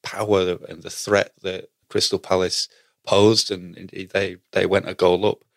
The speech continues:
But Speed's goal, it's a simple one, a header from a corner, but it's absolutely magnificent.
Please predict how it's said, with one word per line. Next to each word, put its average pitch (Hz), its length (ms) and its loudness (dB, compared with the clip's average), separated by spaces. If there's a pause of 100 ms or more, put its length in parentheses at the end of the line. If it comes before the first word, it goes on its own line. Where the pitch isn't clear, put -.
(260)
But 98 340 -4
Speed's - 560 0
goal, 90 480 2 (400)
it's - 220 0
a 113 60 2
simple 104 460 2
one, 90 360 -8 (340)
a 92 80 -6
header 104 280 -2
from 92 200 -8
a 90 80 -8
corner, 92 540 0 (380)
but 101 100 -2
it's - 180 -4 (320)
absolutely 104 800 2
magnificent. - 720 -12